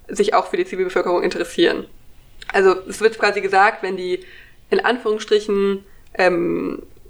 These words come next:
Schuldigen nicht identifiziert und, ähm, in Gewahrsam genommen werden können, dann muss man auch Unschuldige, wieder in Anführungsstrichen, Strichen Personen,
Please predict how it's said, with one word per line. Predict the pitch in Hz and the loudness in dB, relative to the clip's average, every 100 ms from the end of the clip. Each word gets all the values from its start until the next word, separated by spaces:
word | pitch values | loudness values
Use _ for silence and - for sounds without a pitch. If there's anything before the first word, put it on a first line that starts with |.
| - - | -20 -16
Schuldigen | 220 - 262 302 240 220 226 220 | -10 2 4 4 2 2 2 4
nicht | 202 196 | 2 4
identifiziert | 202 190 196 202 - 277 302 - - | 2 2 -2 -6 0 0 0 -4 -2
und, | - 196 196 190 - | 4 4 4 0 0
ähm, | 185 180 180 180 | 2 2 0 -2
in | 190 | 0
Gewahrsam | 180 208 262 247 | 4 4 4 0
genommen | 220 214 | -2 0
werden | 208 202 | 0 -2
können, | 202 208 208 208 - - - | -2 0 0 -2 -6 -20 -2
dann | 190 185 190 185 190 - | 4 4 2 -2 -4 -4
muss | - 196 196 | 0 0 4
man | 202 | 2
auch | - 185 180 | 4 4 2
Unschuldige, | - 269 294 233 226 220 220 208 | 2 0 2 4 4 6 4 6
wieder | 202 | 2
in | |
Anführungsstrichen, | 196 196 196 196 - 196 190 | 0 0 -2 -2 0 0 -2
Strichen | 185 - 202 196 | -4 0 0 0
Personen, | 190 185 185 185 190 | -2 2 4 6 2